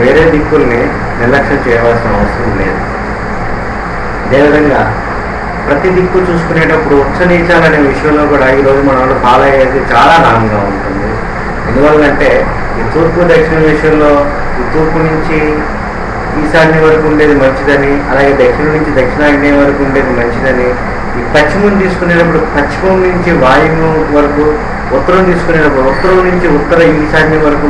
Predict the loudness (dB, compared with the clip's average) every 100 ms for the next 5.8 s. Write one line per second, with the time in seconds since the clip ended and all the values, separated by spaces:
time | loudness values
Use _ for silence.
0 | 0 0 2 2 0 0 0 0 0 -2
1 | 0 -2 -2 -4 -4 -4 -4 -2 -2 0
2 | 2 2 2 2 0 2 4 4 4 2
3 | 0 0 0 -2 0 0 0 0 0 0
4 | 0 -2 -4 -6 -6 -6 -2 0 2 4
5 | 4 4 2 2 2 0 0 0